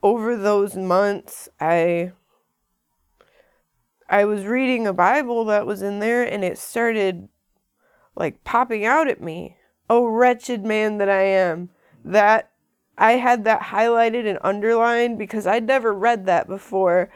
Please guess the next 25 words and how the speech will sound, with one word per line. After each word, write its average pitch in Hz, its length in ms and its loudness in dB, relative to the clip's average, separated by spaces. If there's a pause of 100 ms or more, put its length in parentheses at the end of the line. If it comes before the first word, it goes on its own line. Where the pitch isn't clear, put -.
(340)
But 208 140 4
when 220 160 2
I 214 120 0
read 226 300 4
it, 220 280 -2 (680)
I 240 80 -2
was 240 140 0
like, 247 220 2
"That's 311 340 0
me. 302 680 4 (1080)
That's 220 320 -2
me." 226 840 0 (1120)
I 269 160 4
didn't 381 520 2
ever 247 360 0
hear 240 320 -6
the 196 120 -2
gospel 196 580 -2
in 185 80 -2
a 185 80 -2
way 180 580 2 (1500)
that 208 300 2
was 190 200 -4
telling 226 600 0
me 180 360 -2